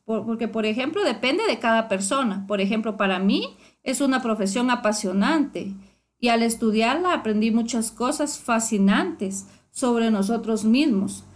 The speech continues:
Además, puedo ayudar a los demás para tener un efecto positivo en su bienestar,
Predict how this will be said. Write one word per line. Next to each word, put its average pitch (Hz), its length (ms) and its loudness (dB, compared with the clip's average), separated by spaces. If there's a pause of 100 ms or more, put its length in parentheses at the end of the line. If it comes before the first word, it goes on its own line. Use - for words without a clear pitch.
(240)
Además, 214 840 2
puedo 254 220 0
ayudar 233 320 2
a 247 80 4
los 226 220 2
demás 202 520 2
para 233 280 0
tener 208 260 0
un 233 140 0
efecto 226 480 -2
positivo 240 720 -4 (260)
en 233 160 2
su 202 180 0
bienestar, 196 680 0